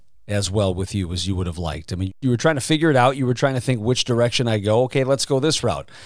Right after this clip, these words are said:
Well, that didn't fit. Well, let's try this route. Well, that didn't fit. Why were you having a difficult time finding something you were truly passionate about in those early stages?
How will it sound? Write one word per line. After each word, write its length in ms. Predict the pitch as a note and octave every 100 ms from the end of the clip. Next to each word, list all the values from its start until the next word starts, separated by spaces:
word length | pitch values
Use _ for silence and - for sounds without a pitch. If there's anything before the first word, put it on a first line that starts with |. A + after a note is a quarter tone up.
| - - -
Well, 140 | A2+
that 220 | C3+ D3 -
didn't 240 | B2 F#2+
fit. 280 | - D#2 -
Well, 180 | G2 A2+
let's 180 | B2+
try 200 | - C#3+
this 280 | C3 E3 -
route. 220 | G#2+ F2+
Well, 120 | G2+ A2
that 240 | B2 C#3
didn't 240 | C3 F#2+ F#2
fit. 240 | - D#2+ - - - -
Why 200 | G#2+ A#2+
were 120 | D3
you 100 | D3
having 280 | C3+ C3 B2+
a 80 | A#2+
difficult 480 | G#2 A#2+ A#2+ B2 A#2
time 280 | B2 A#2 A2+
finding 420 | - A2 A#2 A#2
something 340 | - A#2 A2+
you 140 | G#2+ G#2
were 100 | G2+
truly 420 | - A#2+ G#2+ G#2
passionate 600 | - - E3+ - C#3+ F#2+
about 240 | F2+ E2
in 80 | E2+
those 260 | E2+ F2 -
early 220 | F#2+ F2
stages? 540 | - E2+ D#2+ E2 -